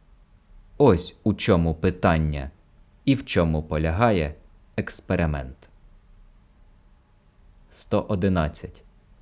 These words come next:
Походження логічного. Звідки виникла логіка в людській голові?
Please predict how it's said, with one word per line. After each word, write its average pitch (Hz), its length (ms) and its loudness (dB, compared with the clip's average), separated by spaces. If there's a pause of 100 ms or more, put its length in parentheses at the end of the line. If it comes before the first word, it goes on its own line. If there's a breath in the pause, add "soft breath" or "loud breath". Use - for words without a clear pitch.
(840 soft breath)
Походження 110 920 4
логічного. 95 800 0 (1300)
Звідки 127 480 0
виникла 120 440 4
логіка 104 680 4
в 90 100 -4
людській 92 500 0
голові? 80 500 -2